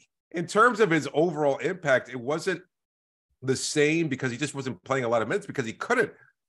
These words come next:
But when he would go in there, it was a defensive presence that Shaquille O'Neal could not provide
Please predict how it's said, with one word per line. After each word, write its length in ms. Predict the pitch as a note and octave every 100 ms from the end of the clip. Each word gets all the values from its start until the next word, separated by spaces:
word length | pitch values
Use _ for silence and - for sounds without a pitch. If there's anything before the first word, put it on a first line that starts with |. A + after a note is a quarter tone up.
| -
But 140 | B2+
when 120 | C3
he 60 | E3
would 180 | G#3+ D3+
go 200 | C3+ B2+
in 140 | C#3
there, 200 | F3+ G#3+
it 120 | -
was 160 | B2 A2+
a 60 | A2+
defensive 760 | B2+ A#2 - C3 D#3+ D3+ G2+
presence 460 | - B2 C3+ E3 -
that 140 | A2+
Shaquille 340 | - - B2+
O'Neal 300 | A#2+ A#2+ B2+
could 240 | - A#2+ F#2
not 280 | G#2 A2+ -
provide 600 | A2 E2+ G2 G#2 A#2